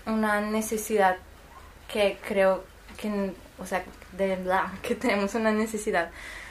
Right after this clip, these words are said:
y es que tenemos que reconocernos en el otro. Pero lo que veo es que, eh, hay la tendencia a decir, "Yo re-, me reconozco porque es como yo".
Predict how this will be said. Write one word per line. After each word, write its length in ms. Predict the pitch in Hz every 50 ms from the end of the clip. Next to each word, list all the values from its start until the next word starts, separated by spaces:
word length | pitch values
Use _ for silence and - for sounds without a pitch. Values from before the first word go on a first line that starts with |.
| - - - - - -
y 80 | 208 220
es 200 | 214 208 - -
que 320 | - 208 208 - - - - - - - - - - -
tenemos 360 | 233 214 208 202 202 202 -
que 280 | - 233 220 220 214 214
reconocernos 1000 | 214 214 214 214 226 220 214 208 208 - 196 190 196 190 196 196 196 196 - 214
en 120 | 208 208 202
el 140 | 202 208 220
otro. 280 | 208 208 208 - 185 175 185 - - - - - - - - - - - - - - - -
Pero 500 | 220 208 208 208 202 202 196 196 196 - - - - - - - - - - - - - - - - -
lo 260 | - 214 214 220 220 214
que 220 | 214 226 226 214
veo 420 | 202 220 220 220 220 220 220 - -
es 260 | 208 214 214 - - - -
que, 560 | - 240 220 214 214 214 208 202 196 190 185 180 185 - - - - - - - - - - - - -
eh, 320 | 190 190 180 175 170 175 -
hay 340 | - 196 190 196 196 185 -
la 180 | 202 208 202 202
tendencia 540 | 214 214 208 202 196 190 190 190 - 202
a 40 | 202
decir, 400 | 202 196 - 202 202 - - - -
"Yo 400 | - 202 202 208 196 196 196 196 202 196 202 -
re-, 260 | - 202 208 208 208 202
me 240 | 202 214 202 208 202
reconozco 640 | 202 202 202 - 196 196 208 226 226 - 302 294 294
porque 240 | - 202 202 - 190
es 140 | 190 - -
como 300 | - 220 208 196 190 185
yo". 200 | 180 180 175